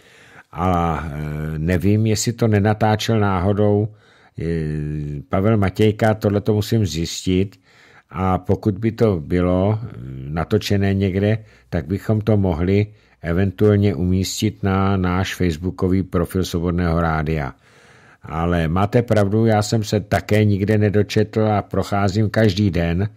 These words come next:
ty informace i, i z mainstreamu, abych se dozvěděl, o čem se píše,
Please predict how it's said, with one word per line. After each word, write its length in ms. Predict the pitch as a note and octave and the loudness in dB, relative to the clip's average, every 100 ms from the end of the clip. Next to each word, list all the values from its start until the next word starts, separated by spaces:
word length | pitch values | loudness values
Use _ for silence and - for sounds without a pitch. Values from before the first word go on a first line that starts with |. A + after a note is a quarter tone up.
| - _ _ - | -14 _ _ -6
ty 100 | F#2+ | -2
informace 800 | D#2+ F2+ - G2+ F#2+ G2+ - G2 | 0 -2 0 2 2 0 0 -2
i, 160 | D2 | -2
i 240 | F#2 B1 F#2+ | -6 -2 -4
z 100 | D#2+ | -2
mainstreamu, 640 | F2+ F2 - F#2+ F#2+ G2 | 0 0 0 -2 0 0
abych 200 | F#2+ F#2 | 0 -4
se 140 | - F#2+ | -2 -2
dozvěděl, 440 | E2+ D#2+ F2+ F#2+ | -2 -2 -2 -2
o 40 | |
čem 180 | F2+ G2 | -2 -4
se 140 | F2+ E2 | -4 -6
píše, 560 | - F2 - G#2+ G#2+ | -8 -8 -2 0 -2